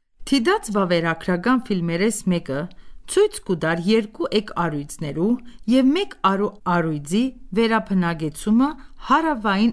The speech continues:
Ափրիկեի մեջ իրենց համար հատկացվելիք նոր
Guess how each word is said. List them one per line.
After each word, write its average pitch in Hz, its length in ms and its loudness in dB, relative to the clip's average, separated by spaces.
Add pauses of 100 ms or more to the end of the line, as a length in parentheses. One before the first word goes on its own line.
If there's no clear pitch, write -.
Ափրիկեի 165 640 -2
մեջ 170 380 -4 (360)
իրենց 294 460 0
համար 160 480 -2
հատկացվելիք 165 1040 -2 (400)
նոր 294 320 4